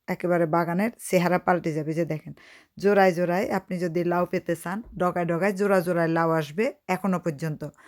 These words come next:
যদি আপনি এই লিকুইড সারটা ব্যবহার করতে পারেন।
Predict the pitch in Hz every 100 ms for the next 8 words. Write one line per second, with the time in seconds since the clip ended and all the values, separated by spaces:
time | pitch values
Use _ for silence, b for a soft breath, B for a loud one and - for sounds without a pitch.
0 | B B B 160 190 214 240 226 214 262
1 | - 202 190 185 185 185 - 208 - 302
2 | - - 190 180 175 165 170 - - 156
3 | 147